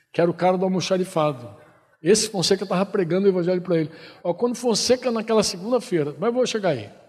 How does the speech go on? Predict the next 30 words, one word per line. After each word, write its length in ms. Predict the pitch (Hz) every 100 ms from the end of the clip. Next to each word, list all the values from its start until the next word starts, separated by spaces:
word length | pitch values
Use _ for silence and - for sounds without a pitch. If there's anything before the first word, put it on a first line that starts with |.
| _ _ _ _ _ _
Eu 100 | 226
peguei 580 | 277 254 269 277 277 - - _ _
e 60 | 240
falei 220 | - 254
com 80 | 247
o 20 |
Denis, 240 | 254 220 202
"Denis, 240 | 220 208
tô 240 | 220 233
indo, 540 | 202 208 233 226 247 -
não 120 | 208 214
sei 160 | 226
se 120 | -
eu 60 | 254
volto." 460 | 175 190 175 175 - - - _ _ _ _ -
Ela, 140 | 196
"Como 180 | 190 285
assim?" 340 | 262 240 196
Eu 80 | 180
falei, 180 | 180 196
"Filho, 200 | - 233
isso 160 | 202 202
aqui 140 | 202
tudo 320 | 190 - 226
é 80 | 233 214 - -
gato, 480 | 185 185 196 - -
isso 120 | -
aqui 100 | 208
tá 100 | -
errado. 480 | 320 185 208 190 117